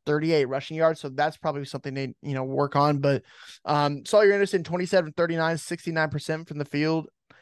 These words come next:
and had two hundred seventy-eight yards and three touchdowns. That's a good day. The two interceptions are definitely the negative, but, um, I think they have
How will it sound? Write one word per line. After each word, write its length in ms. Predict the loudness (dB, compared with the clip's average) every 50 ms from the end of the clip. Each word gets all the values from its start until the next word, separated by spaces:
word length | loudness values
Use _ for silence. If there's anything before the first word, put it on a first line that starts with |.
| _ 0
and 240 | 2 2 2 4 2
had 220 | 2 2 0 0
two 140 | 0 0 0
hundred 240 | 2 0 -2 -4 -6
seventy-eight 560 | -2 0 0 0 0 0 0 0 0 -2 -2
yards 320 | -2 -2 -2 -2 -4 -6
and 100 | -10 -14
three 140 | -12 -12 -8
touchdowns. 480 | -6 -4 -6 -4 -4 -8 -10 -8 -4 -2
That's 160 | -2 -2 -2
a 60 | -4
good 280 | -2 0 0 0 0 0
day. 280 | 0 0 2 0 0
The 180 | -2 -6 -12 -6
two 140 | -4 -4 -4
interceptions 500 | -4 -4 -4 -6 -6 -6 -6 -8 -6 -6
are 100 | -4 -2
definitely 380 | 0 -2 -2 -2 -4 -6 -6
the 80 | -6 -6
negative, 420 | -6 -6 -6 -6 -6 -6 -8 -6 0
but, 260 | 2 2 4 2 0 -4 _ -20 -20 -20 -20 -18 -8 -4
um, 460 | -4 -2 -2 -4 -4 -6 -8 -10 -14 _ _ _ _ _ _ _ _ _ _ _ _ _ _ _ _ _
I 100 | 0 0
think 280 | 2 4 4 4 6 6
they 120 | 6 6
have 500 | 6 6 6 8 8 8 8 8 6 4